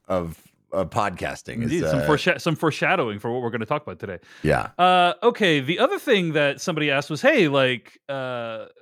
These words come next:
Speaker 2: I, I, I, a listener, would really love to, uh, have access to your reviews of things like Extraction Two and Asteroid City. These are things that are covered on the After Dark, which
Speaker 1: Yeah.
Speaker 2: are exclusive to Patreon doc-, uh,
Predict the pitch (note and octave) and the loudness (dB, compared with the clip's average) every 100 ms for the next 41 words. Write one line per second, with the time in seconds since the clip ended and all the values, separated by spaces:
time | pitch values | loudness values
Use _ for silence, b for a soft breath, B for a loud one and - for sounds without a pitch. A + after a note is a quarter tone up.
0 | _ - _ - - C#3+ D#3+ C3 F#3+ F#3 | _ -20 _ -20 -8 -6 -4 -2 -2 -4
1 | B2 F3+ G#3+ F#3 E3+ D3+ D3 C#3+ A#3+ - | -2 2 2 2 0 -2 -2 -2 -4 -4
2 | C#3+ D#3 D3+ C#3 F#3 F#3+ D#3+ F#3 F3 F#3 | -6 -4 -4 -2 0 0 2 0 -2 -6
3 | F3+ E3+ E3 D#3+ D#3 C#3 C3 C#3+ C#3+ F3+ | -4 -2 -2 -2 -6 -20 -12 -6 -4 -2
4 | D#3+ G3 - - A2+ - - D#3+ D#3 D#3 | -2 -4 -6 -12 -14 -16 -12 -6 -2 -2
5 | C#3 A#2+ B2+ D#3 E3 C3 A#2 C#3+ C#3+ C3 | -4 -8 -4 -4 -4 -6 -8 -6 -6 -6
6 | B2+ B B B - - - E3 F3+ - | -8 B B B -8 -8 -4 0 0 -2
7 | F#3 D#3+ - F#3 G3 G3 F3+ B2+ A#2+ b | -6 -6 -6 -6 -4 -2 -2 -2 -6 b
8 | - D#3+ D#3+ F#3+ F#3 E3+ F#3 F#3+ G3+ b | -4 -4 -2 -2 -2 0 -4 -4 -8 b
9 | E4 D#4 A#3+ A3 A#3+ A#3 A3 - A3 A#3 | -6 -4 -2 -2 0 2 0 2 2 2
10 | A3+ - - C4 A#3+ C4 F4 D3+ A2 - | 0 -4 -2 0 2 2 0 -2 -6 -6
11 | _ _ _ C#3 E3+ A3+ - - A#3+ C#4+ | _ _ _ 4 6 6 2 -2 0 0
12 | G3+ F3 D#3+ F#3 F#3+ F#3 F3+ F3 E3+ - | 0 -2 -4 -6 -2 -2 -2 -2 -4 -8
13 | - E3+ D#3+ | -6 -2 -2